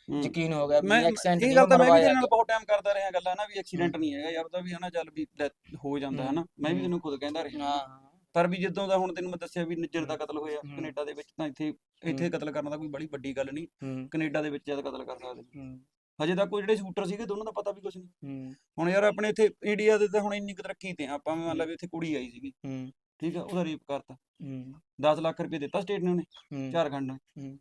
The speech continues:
Speaker 1: ਪਰ ਉਹਨਾਂ ਨੂੰ ਇਹ ਤਾਂ ਨਹੀਂ ਸ਼ਰਮ ਆਈ ਵੀ ਹਾਂ ਤਿੰਨ ਜਣੇ ਫੜੇ ਗਏ ਨੇ, ਚਾਰ ਹਜੇ ਫਰਾਰ ਨੇ।
Speaker 2: ਉਹ ਆਪਣੇ ਬ-, ਇੰਡੀਆ ਦਾ ਕਲੰਕ ਲੱਗ ਗਿਆ ਇੱਕ
Speaker 1: ਇ-,
Speaker 2: ਤਰ੍ਹਾਂ ਦਾ,
Speaker 1: ਉਹ
Speaker 2: ਸਾਰਿਆਂ ਦੀ
Speaker 1: ਤਾਂ
Speaker 2: ਲੱਗ ਗਿਆ
Speaker 1: ਸੋਸ਼ਲ ਮੀਡੀਆ
Speaker 2: ਕਲੰਕ।
Speaker 1: ਤੇ ਦਿਖਾਈ ਨਹੀਂ ਰਿਹਾ ਉਹਨੂੰ।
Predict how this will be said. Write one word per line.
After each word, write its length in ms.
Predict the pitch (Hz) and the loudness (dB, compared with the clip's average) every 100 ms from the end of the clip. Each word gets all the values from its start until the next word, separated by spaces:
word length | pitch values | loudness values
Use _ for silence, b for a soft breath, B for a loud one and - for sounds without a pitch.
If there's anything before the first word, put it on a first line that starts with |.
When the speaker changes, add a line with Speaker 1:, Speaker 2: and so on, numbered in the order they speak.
| _ | _
Speaker 1:
ਪਰ 140 | 160 | -2
ਉਹਨਾਂ 200 | 180 196 | 0 -2
ਨੂੰ 120 | 202 | -4
ਇਹ 80 | 196 | -4
ਤਾਂ 80 | 214 | -2
ਨਹੀਂ 80 | 214 | 0
ਸ਼ਰਮ 220 | 196 185 | 0 -2
ਆਈ 120 | 175 | -8
ਵੀ 120 | 165 | -6
ਹਾਂ 80 | 175 | -6
ਤਿੰਨ 220 | - 170 | -4 -2
ਜਣੇ 180 | 160 156 | -2 -4
ਫੜੇ 180 | 147 139 | -6 -10
ਗਏ 60 | 151 | -12
ਨੇ, 80 | |
ਚਾਰ 220 | 139 139 143 | -8 -6 -8
ਹਜੇ 100 | 127 | -12
ਫਰਾਰ 240 | 123 117 | -14 -16
ਨੇ। 180 | - _ _ _ _ _ _ _ _ - | -18 _ _ _ _ _ _ _ _ -8
Speaker 2:
ਉਹ 280 | 147 151 156 | -4 0 0
ਆਪਣੇ 440 | 151 - 147 147 147 | -2 -4 -4 -4 -4
ਬ-, 260 | 139 139 - _ | -8 -12 -16 _
ਇੰਡੀਆ 260 | 160 147 147 | -6 -2 -2
ਦਾ 100 | 147 | -2
ਕਲੰਕ 380 | - 151 143 143 | -4 -8 -6 -6
ਲੱਗ 180 | 139 127 | -6 -4
ਗਿਆ 120 | 135 | -8
ਇੱਕ 100 | - | -2
Speaker 1:
ਇ-, 120 | 175 | 0
Speaker 2:
ਤਰ੍ਹਾਂ 140 | 156 | 0
ਦਾ, 100 | 139 | 0
Speaker 1:
ਉਹ 40 | 143 | -4
Speaker 2:
ਸਾਰਿਆਂ 380 | - 151 185 214 | 4 6 8 10
ਦੀ 20 | |
Speaker 1:
ਤਾਂ 80 | 285 | 12
Speaker 2:
ਲੱਗ 180 | 208 | 12
ਗਿਆ 120 | 262 277 | 10 8
Speaker 1:
ਸੋਸ਼ਲ 180 | 277 | 8
ਮੀਡੀਆ 140 | 285 285 | 6 6
Speaker 2:
ਕਲੰਕ। 20 | |
Speaker 1:
ਤੇ 80 | 277 | 2
ਦਿਖਾਈ 320 | 269 262 262 | 6 6 6
ਨਹੀਂ 140 | 262 | 2
ਰਿਹਾ 120 | 262 | -6
ਉਹਨੂੰ। 140 | 269 | -6